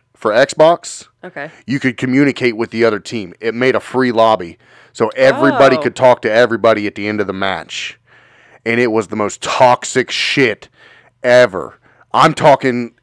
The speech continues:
Speaker 1: horrible things were said in these thirty little seconds that they gave you to talk to the other team.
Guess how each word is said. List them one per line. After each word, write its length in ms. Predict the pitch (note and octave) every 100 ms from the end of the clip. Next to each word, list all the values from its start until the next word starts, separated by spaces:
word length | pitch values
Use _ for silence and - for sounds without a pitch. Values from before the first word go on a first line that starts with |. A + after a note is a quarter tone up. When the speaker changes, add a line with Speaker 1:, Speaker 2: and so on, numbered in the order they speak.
| _ _ C3+ B2 A#2+
Speaker 1:
horrible 680 | - - E3+ E3+ E3 C#3+ D3
things 320 | C#3+ D#3 D3 A#2+
were 120 | B2+
said 340 | - C3+ B2
in 100 | A2+
these 200 | A#2+ A#2+
thirty 320 | - B2+ B2+ A#2+
little 220 | B2 A#2+
seconds 400 | - A#2 G#2+ G#2
that 100 | F#2
they 120 | A2
gave 260 | A2+ A#2+ A2+
you 60 |
to 80 | G#2
talk 280 | - A2+ G#2+
to 80 | G#2
the 140 | G2+
other 180 | G#2 G2
team. 360 | - G2+ F2+